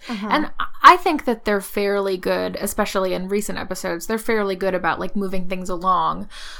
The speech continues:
Speaker 2: You know, they're all performers. They're all, like, aware
Speaker 1: Mm-hmm.
Speaker 2: of that kind of aspect of
Speaker 1: Yeah.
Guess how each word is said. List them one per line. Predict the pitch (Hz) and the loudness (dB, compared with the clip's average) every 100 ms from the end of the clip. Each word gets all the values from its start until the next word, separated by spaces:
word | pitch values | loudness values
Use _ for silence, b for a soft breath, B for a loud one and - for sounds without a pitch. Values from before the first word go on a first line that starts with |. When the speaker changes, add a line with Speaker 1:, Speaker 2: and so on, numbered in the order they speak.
| B | B
Speaker 2:
You | 226 | 0
know, | 190 180 | 2 6
they're | 214 | 8
all | 202 | 8
performers. | 202 190 196 185 185 180 | 6 2 2 0 0 -2
They're | 185 185 185 | -4 -2 0
all, | 190 185 | 0 -2
like, | 185 180 - | -6 -4 0
aware | 185 165 165 180 196 190 - | 2 4 4 4 0 -6 -4
Speaker 1:
Mm-hmm. | 247 233 208 | -2 -2 -2
Speaker 2:
of | 208 | 0
that | 202 208 208 | 4 4 4
kind | - 202 | -2 -4
of | 190 | 0
aspect | 185 190 - 190 190 - | 0 0 -2 -4 -4 -6
of | 185 180 - - - b b b b b - - - | -6 -6 -10 -14 -16 b b b b b -16 -18 0
Speaker 1:
Yeah. | 277 202 | 4 6